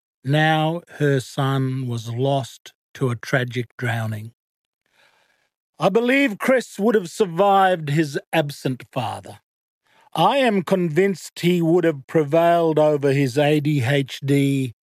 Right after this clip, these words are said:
and dyslexia. He had the unstinting love of his single mother, and that could have been enough. My belief is Chris's school education failed him.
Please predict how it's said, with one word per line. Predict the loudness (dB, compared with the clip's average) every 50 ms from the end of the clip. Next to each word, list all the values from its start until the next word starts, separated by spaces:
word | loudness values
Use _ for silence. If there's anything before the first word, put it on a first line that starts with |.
| _ -6
and | -2 0 0 2 0 0
dyslexia. | 0 -2 -4 -4 -4 -4 -4 -4 -4 -8 -8 -8 -8 -8 -8 -10 -18 _ _ _ _ _ _ _ _ _ _ _ _ _ _
He | -2 0 2
had | 2 2 2 2 2
the | 0 0 2
unstinting | 2 2 2 2 0 0 -2 -4 -2 0 0 2 2 0 0 0
love | 2 2 2 4 4 4 2 0 -2 -4 -10 -18 -20 _ -4
of | -2 0 0 2
his | 0 0 -2 -4
single | -8 -4 -2 0 0 2 2 2 0 0
mother, | 0 2 2 2 0 0 -2 -6 -10 _ _ _ _ _ _ _ _
and | -2 0 0 2 2 2 2
that | 2 0 0 -2 _ -16 -20 _ _
could | -4 0 0 2 2
have | 2 2 0 0 -2 -2 -2 -2
been | 0 0 0 0 -2 -2 -4 -6 -8 _
enough. | -6 -2 0 0 0 0 -2 -4 -8 _ _ _ _ _ _ _ _ _ _ _ _ _ _ _ _ _ _ _ -4
My | 0 2 2 4 2 2
belief | 0 0 -2 -2 -2 -2 -2 -2 -4 -6 _ _ _ _ _ _ -4
is | -4 -4 -4 -4
Chris's | -2 0 0 0 0 -2 -6 -6
school | -6 -10 -4 0 2 2 4 4 2 2
education | 0 0 -2 -4 -6 -2 0 0 2 2 0 -2 -2 -2 -2 -2 -2 -4
failed | -2 0 2 2 2 2 2 0 -2 -6 -6
him. | -8 -8 -10 -10 -14 -20 -20